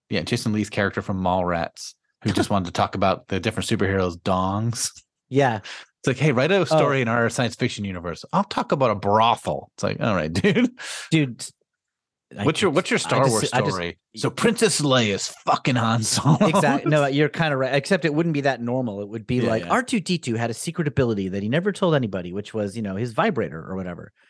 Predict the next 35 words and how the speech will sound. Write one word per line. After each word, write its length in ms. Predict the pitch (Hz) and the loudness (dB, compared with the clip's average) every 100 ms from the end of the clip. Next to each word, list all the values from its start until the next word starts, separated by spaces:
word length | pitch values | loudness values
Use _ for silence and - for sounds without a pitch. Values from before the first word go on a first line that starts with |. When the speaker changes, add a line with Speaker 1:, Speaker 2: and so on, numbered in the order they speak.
| _ | _
Speaker 1:
Yeah, 280 | 101 73 62 - | -10 -10 -12 -6
yeah. 140 | 110 107 | -2 0
Speaker 2:
Um, 240 | 104 101 _ _ _ _ _ _ _ - | -2 -6 _ _ _ _ _ _ _ 0
or, 180 | 117 | 2
you 140 | 113 165 | 2 2
know, 140 | 120 | 2
th-, 240 | - 196 - - | 0 -8 -8 -12
C 220 | - 214 | -6 -2
three 180 | 185 226 | 0 0
P 160 | 143 | 4
O, 60 | 117 | 4
in 80 | 113 | 4
addition 300 | 117 165 131 | 0 -4 -4
to 80 | 123 | -4
translating 540 | - 131 117 113 107 | -2 -2 0 0 0
languages, 480 | 127 214 127 113 127 | 0 0 -2 -4 -6
can 180 | - 160 | -4 -2
translate 480 | 185 185 190 185 - | 0 2 2 0 0
erogenous 560 | 190 233 208 131 107 | 0 0 0 -2 -4
zones. 260 | 98 82 78 | -4 -6 -8
Of 60 | 113 | -2
course, 260 | 120 - | -2 0
no 80 | 120 | 0
one 120 | 110 | 2
ever 160 | 104 101 | 0 0
asked 320 | 147 165 - | -2 -2 -6
him 120 | 110 | -4
that, 220 | 101 139 - | -2 -4 -2
but 80 | 170 | 0
it 80 | 208 | 2
was 200 | 220 196 | 2 0
capable 480 | - 208 135 110 107 | 0 -2 -2 -4 -4
of 80 | |
doing 240 | 143 170 95 | -2 -2 -4
that. 160 | 73 | -8